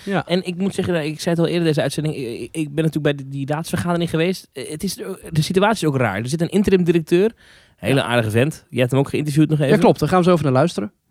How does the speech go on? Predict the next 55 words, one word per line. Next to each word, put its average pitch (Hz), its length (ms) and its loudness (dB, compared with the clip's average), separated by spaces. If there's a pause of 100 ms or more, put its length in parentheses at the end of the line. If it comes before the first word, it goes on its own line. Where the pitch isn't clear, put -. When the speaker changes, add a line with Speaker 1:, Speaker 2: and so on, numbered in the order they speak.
(260)
Speaker 2:
Maar 156 100 2
goed, 151 100 8
d-, 147 280 -8
d-, 139 140 -8
d-, 131 220 -6
dat 156 100 6
hele 208 220 8
aardige, 180 260 4
daar 117 200 4
gaat 165 140 2
het 139 80 2
niet 113 100 4
om. 107 80 0
Maar 123 180 2
d-, - 40 -18 (200)
d-, 107 500 -6
dit 156 100 4
is 160 100 2
zo 156 60 4
iemand 180 300 6
die 165 100 4
er 147 140 2
eigenlijk 156 400 2 (380)
al 139 200 2
heeft 139 160 -2
aangegeven, 143 720 0
"Ik 143 80 -4
ben 143 140 2
interim 156 360 6
directeur, 160 420 6
dus 165 100 2
ik - 80 -2
kom 147 160 2
hier 139 120 2
alleen 147 180 2
maar 143 100 2
even 113 280 2 (380)
de 135 200 -2
orde 143 160 4
op 113 80 -2
zaken 151 300 2
stellen." 160 220 0
Het 180 80 2
is 151 120 0
niet 185 100 0
iemand 156 180 6
die 151 140 0
uit 143 200 4
de 135 80 4
leisure 131 500 6
komt 143 260 4
of 135 100 -4
uit 120 120 2
de - 60 -12
pretparkwereld. 147 840 2